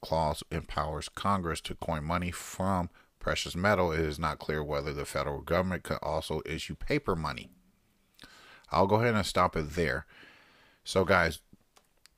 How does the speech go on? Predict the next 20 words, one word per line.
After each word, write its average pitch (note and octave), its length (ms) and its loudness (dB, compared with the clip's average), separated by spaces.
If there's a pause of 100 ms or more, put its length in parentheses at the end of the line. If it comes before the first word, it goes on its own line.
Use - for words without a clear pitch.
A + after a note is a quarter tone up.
(180)
the F#2+ 100 -2
Constitution G#2+ 800 2
is D2+ 120 -2
very D#2+ 260 4
clear. - 360 -6 (1300)
Silver A2+ 600 4 (480)
and F2 200 0
gold D#2 360 0 (640)
says E2+ 260 0
nothing F#2 360 0
about E2 480 2 (840)
paper F#2+ 360 2
money. D2 360 -8 (180)
It's - 160 -6
am-, E2 240 -4 (560)
ambiguous E2+ 720 -2
in E2+ 300 -4
regards D#2+ 520 -2
to, E2+ 400 -4 (720)
um, D#2+ 400 -4